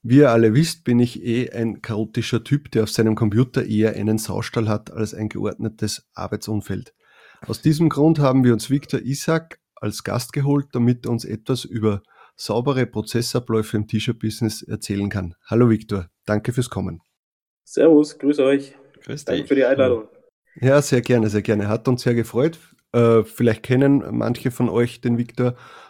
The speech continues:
Speaker 1: aus der Shirt Money Makers Gruppe oder aus der Mindfuck Gruppe oder auch aus anderen Gruppen.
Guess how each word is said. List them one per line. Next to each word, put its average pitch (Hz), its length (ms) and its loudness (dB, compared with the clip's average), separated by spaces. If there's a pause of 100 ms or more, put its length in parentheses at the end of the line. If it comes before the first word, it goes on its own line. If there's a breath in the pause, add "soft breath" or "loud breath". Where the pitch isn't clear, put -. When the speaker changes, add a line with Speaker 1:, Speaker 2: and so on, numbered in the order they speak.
Speaker 1:
aus 104 220 -8
der 107 140 -2
Shirt 110 260 -2
Money 117 180 0
Makers 113 380 -2
Gruppe 113 320 -6
oder 101 220 -2
aus 101 120 -10
der 101 120 -8
Mindfuck 123 360 -4
Gruppe - 260 -4
oder 110 280 0
auch 98 240 -8
aus 104 140 -10
anderen 123 400 0
Gruppen. 127 440 0